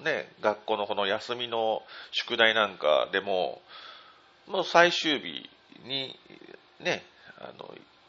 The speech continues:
やってしまうっていうような、なんとも計画性のないやつだったんですけどね。うん。で、うん。まあ、今回っていうか、あの、今回のあれでも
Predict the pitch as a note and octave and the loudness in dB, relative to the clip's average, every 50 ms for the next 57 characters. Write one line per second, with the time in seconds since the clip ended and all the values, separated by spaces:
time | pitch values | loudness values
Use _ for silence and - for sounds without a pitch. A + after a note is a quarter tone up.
0 | _ _ - G#2 G#2+ G2+ - - - - - - F#2 F2+ F2+ D#2 C#2 - - - | _ _ -6 -4 -4 -4 -6 -8 -10 -8 -8 -6 -2 -2 -2 -4 -4 -8 -14 -16
1 | - - - - - - - - - - - - - - _ _ _ _ _ _ | -16 -16 -16 -14 -14 -14 -12 -10 -10 -10 -12 -14 -18 -20 _ _ _ _ _ _
2 | _ _ _ - F#3+ G3+ D#3+ B2 A2 - - - D#3 D3+ D3+ - D3+ C#3+ C3+ C#3 | _ _ _ 0 0 2 2 -2 -4 -6 -4 -2 0 0 2 2 0 0 0 -2
3 | C3+ C3+ C3 C3+ C3 B2+ B2+ C3 C3 C3 - - C3 B2 A#2 A2+ G#2+ A2+ C3 C3 | -4 -2 -2 -2 -2 -2 0 -2 -2 -2 0 0 0 0 0 0 2 4 4 4
4 | A2 F#2 - - - _ _ _ _ _ _ _ - F#2 F#2+ - - F2 C2 B1+ | 4 2 -4 -12 -18 _ _ _ _ _ _ _ -10 -10 -10 -8 -10 -12 -12 -12
5 | - - - - - D2 - - - - - - - - - - - - D3 F3 | -14 -16 -18 -20 -16 -14 -14 -14 -12 -12 -14 -12 -12 -14 -14 -12 -10 -6 -6 -6
6 | F3+ F3+ - - - - - - - - - - - _ - - G2+ G2+ G2+ G#2+ | -6 -6 -10 -18 -12 -8 -6 -6 -4 -6 -8 -10 -14 _ -20 -18 -18 -16 -16 -16
7 | F#2+ E2+ E2 C#2+ - - _ _ _ _ _ _ _ _ _ _ - - F#3+ G3 | -18 -18 -20 -20 -20 -20 _ _ _ _ _ _ _ _ _ _ -6 -2 0 0
8 | F#3+ F#3 - - - - - - - - - - - - - - _ _ - - | 0 -2 -6 -10 -14 -14 -14 -16 -16 -18 -18 -18 -20 -20 -20 -20 _ _ -12 -8
9 | B2 B2 A2+ G#2 F2+ E2+ - - - _ _ _ _ _ - C#3+ D#3 C#3+ B2 G#2 | -8 -6 -6 -8 -10 -12 -16 -20 -20 _ _ _ _ _ -2 0 2 2 2 2
10 | - - - D3 C#3 A#2 G#2+ G2 F#2 D#2+ - - - _ - G2+ E2+ - - - | 0 0 0 0 0 2 2 2 2 0 -2 -10 -16 _ -10 -10 -6 -2 -2 -2
11 | - - - - _ - A#1 A1 G1+ G1+ G1+ G1+ G1+ G1+ G1+ G1+ G1+ G1+ G1+ G1+ | -2 -2 -6 -10 _ -10 -10 -8 -8 -10 -10 -10 -10 -10 -12 -12 -12 -10 -10 -10
12 | G1+ G1+ - - A2 A#2 G2+ G#2 F2+ F2+ F#2+ G#2 G#2+ G2+ - - D3 B2 F#2 - | -10 -12 -12 -12 -10 -8 -6 -4 -2 -2 -2 -2 -2 -4 -2 0 0 0 0 -2